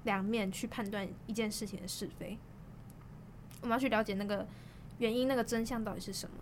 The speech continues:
就是导致他们做出这样的行为的原因是什么。当然，当然不是只有讲负面的文章，在《金公刊》里面，呃，另外一个人叫做李正豪，他也写了一篇有关于李志凯。李志凯去年拿到了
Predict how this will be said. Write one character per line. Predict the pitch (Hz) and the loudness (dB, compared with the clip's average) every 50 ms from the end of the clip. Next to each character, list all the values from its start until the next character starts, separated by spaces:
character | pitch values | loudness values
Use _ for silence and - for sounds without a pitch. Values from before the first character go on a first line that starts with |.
| - - - - - - - - - | -10 -12 -12 -12 -14 -14 -14 -14 -4
就 | - 226 | -4 -2
是 | 214 226 220 | 0 0 2
导 | - - 190 180 196 | 4 4 4 4 4
致 | 190 - 269 262 233 214 214 - - - - - - - - - | 2 2 4 4 4 4 0 -4 -14 -16 -14 -14 -14 -14 -14 -4
他 | - 277 | 2 4
们 | 277 262 | 4 6
做 | 262 262 | 6 4
出 | 233 240 | 4 4
这 | 220 | 2
样 | 220 208 | 2 2
的 | 196 | 0
行 | 190 - 180 170 | 0 0 -2 -2
为 | - - | -2 -4
的 | - - | -6 -4
原 | - - 190 180 | -4 -2 -2 0
因 | 180 180 | 0 0
是 | 190 - 208 | 0 -2 -8
什 | - - - | -8 -8 -10
么。 | - - - - - - | -12 -14 -14 -14 -4 4
当 | - 370 392 | 6 8 10
然， | 370 277 254 240 240 233 233 233 | 10 8 8 6 4 2 0 6
当 | 262 359 | 10 10
然 | 392 339 254 | 10 10 8
不 | 247 262 | 6 4
是 | 269 285 247 | 4 8 10
只 | 247 | 10
有 | 233 233 | 10 10
讲 | 233 233 220 185 185 190 | 8 6 4 4 4 2
负 | - - 285 247 | 2 2 2 4
面 | 233 240 226 | 4 4 4
的 | 208 190 | 4 2
文 | 185 175 180 | 2 2 2
章， | 202 196 202 | 2 2 4
在 | 226 277 277 | 4 4 4
《金 | 302 330 320 | 4 4 4
公 | 311 311 | 4 6
刊》 | 302 294 254 | 6 4 4
里 | 214 | 2
面， | 202 233 247 226 214 220 214 - - - - - - - - | 2 2 2 0 0 -2 -6 -10 -12 -16 -16 -16 -16 -12 -4
呃， | - - 202 | 0 0 4
另 | 220 269 277 | 4 6 6
外 | 262 233 | 6 6
一 | |
个 | 214 | 6
人 | 202 196 | 4 4
叫 | 220 240 | 4 6
做 | 240 247 | 6 6
李 | 233 226 202 | 4 4 0
正 | 185 - 330 302 269 | 4 4 4 4 4
豪， | 214 208 196 | 4 2 2
他 | 202 - - 254 | 2 4 4 4
也 | 247 226 | 4 4
写 | 226 226 - 185 | 4 2 0 0
了 | 175 180 208 | 0 0 -2
一 | 226 | -2
篇 | 214 - 226 202 202 208 - - - - - | 0 0 0 0 0 -2 -6 -12 -16 -12 -8
有 | - 220 | -4 2
关 | - 285 320 | 4 6 6
于 | 302 | 6
李 | 254 220 190 | 4 2 0
志 | 190 - 285 240 | 0 2 0 0
凯。 | 220 - - - 190 - | 0 0 -6 -8 -8 -4
李 | - 233 233 | -4 -2 2
志 | 240 285 | 2 2
凯 | 285 - 247 196 | 4 4 0 0
去 | 196 - - - 269 | 0 0 0 0 2
年 | 233 220 202 196 196 | 2 2 2 2 2
拿 | 190 185 196 202 | 2 0 0 2
到 | - 269 247 226 208 | 4 6 6 6 6
了 | 202 190 185 | 4 2 0